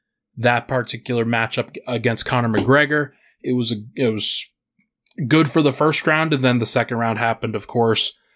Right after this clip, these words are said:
Uh, but it was, uh, it was interesting, and then the Suns-Bucks game was an interesting game to bet on as well. So there are a lot of great opportunities to make some money to bet on DraftKings, and you can absolutely do so.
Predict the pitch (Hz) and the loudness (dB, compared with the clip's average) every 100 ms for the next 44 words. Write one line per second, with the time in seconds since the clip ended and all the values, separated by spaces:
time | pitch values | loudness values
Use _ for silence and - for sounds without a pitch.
0 | _ _ _ _ _ - 135 120 117 143 | _ _ _ _ _ -2 2 2 2 2
1 | 165 202 202 202 175 185 175 156 160 165 | 4 6 8 6 6 4 6 4 0 0
2 | 160 165 156 170 - 165 180 185 139 139 | 2 0 2 0 2 2 4 4 4 4
3 | 139 139 - - 143 147 135 131 - 120 | 4 2 2 2 2 2 -2 -4 -4 -2
4 | - - 139 143 135 131 131 127 - - | 0 0 0 0 0 2 2 2 -2 2
5 | 127 127 127 120 110 123 127 127 113 101 | 4 4 4 2 2 2 4 4 2 0
6 | 107 113 135 160 - 139 127 - - _ | 0 2 2 2 2 4 2 0 -16 _
7 | _ 143 160 147 143 147 156 123 127 131 | _ 2 4 4 6 4 2 2 4 6
8 | 127 131 127 - 127 131 127 - 113 117 | 4 4 0 2 2 4 2 2 0 0
9 | 123 - 117 117 123 120 - 101 117 120 | 0 0 2 2 2 2 0 0 2 2
10 | 117 113 113 110 - 123 127 117 110 - | 2 2 0 -2 -2 0 2 2 0 -2
11 | _ _ - 117 117 - 120 120 - 135 | _ _ -2 0 0 -2 -2 0 0 0
12 | 123 117 104 117 113 127 113 107 | 0 0 0 0 2 2 0 -2